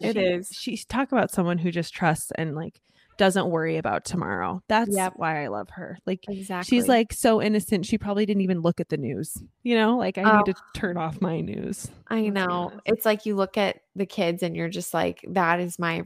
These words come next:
Speaker 1: daily reminder that
Speaker 2: Yes.
Speaker 1: I need to be more like you."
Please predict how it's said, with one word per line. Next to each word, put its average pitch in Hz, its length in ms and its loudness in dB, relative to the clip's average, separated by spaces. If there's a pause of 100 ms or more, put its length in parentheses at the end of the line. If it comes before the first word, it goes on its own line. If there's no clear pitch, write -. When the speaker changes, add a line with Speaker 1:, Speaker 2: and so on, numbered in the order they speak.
(160)
Speaker 1:
daily 165 380 -2
reminder 160 680 -2
that - 220 4
Speaker 2:
Yes. 170 260 -4 (340)
Speaker 1:
I 196 140 6
need 175 280 0
to - 100 0
be 170 200 -2
more 160 240 -2
like - 260 -6
you." 101 380 -6